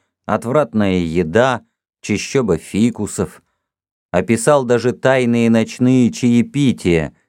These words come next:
с опасными походами для затопления улик в клозете на нижнем этаже.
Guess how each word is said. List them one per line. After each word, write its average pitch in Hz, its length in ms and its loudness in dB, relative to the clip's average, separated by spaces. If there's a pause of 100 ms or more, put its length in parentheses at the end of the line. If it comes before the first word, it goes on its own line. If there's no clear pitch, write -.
с - 160 -6
опасными 92 640 -2
походами 107 640 0
для 92 180 0
затопления 95 800 0
улик 98 500 0
в - 80 -20
клозете 92 640 -2
на 90 140 2
нижнем 82 440 0
этаже. 67 400 -4